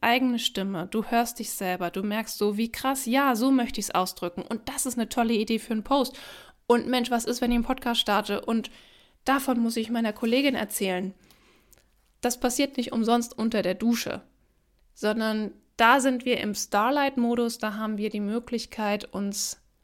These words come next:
Raum zu geben, dass unser Geist, unser Körper das tatsächlich alles mal verdauen kann, was wir ihm da gegeben haben.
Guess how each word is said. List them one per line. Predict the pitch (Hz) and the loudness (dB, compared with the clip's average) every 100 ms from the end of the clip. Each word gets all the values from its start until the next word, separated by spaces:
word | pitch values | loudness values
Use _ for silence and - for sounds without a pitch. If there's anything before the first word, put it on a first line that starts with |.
| _ _ _ - | _ _ _ 0
Raum | 196 240 277 | 2 4 0
zu | - | -4
geben, | 233 233 233 226 233 226 | -2 0 2 2 0 0
dass | 220 - | -4 -4
unser | - 208 202 180 | -6 -4 -4 -4
Geist, | - - 190 247 269 | -6 -2 0 0 0
unser | - 202 185 | -6 -4 -6
Körper | - 226 226 247 | -4 -2 0 0
das | 202 196 | -2 -4
tatsächlich | - 190 - 226 226 214 - | -6 -10 -4 -4 -4 -8 -4
alles | 202 214 208 - | -2 0 -2 -4
mal | 196 | -8
verdauen | 196 - - 190 208 254 285 | -8 -10 -2 0 2 0 -2
kann, | 269 - - 226 | -4 -4 -2 -2
was | 214 208 | -4 -4
wir | - | -2
ihm | - 208 | -2 -2
da | 190 | -4
gegeben | 190 - 196 190 190 | -6 -8 -4 -2 -2
haben. | 190 - - | -6 -8 -8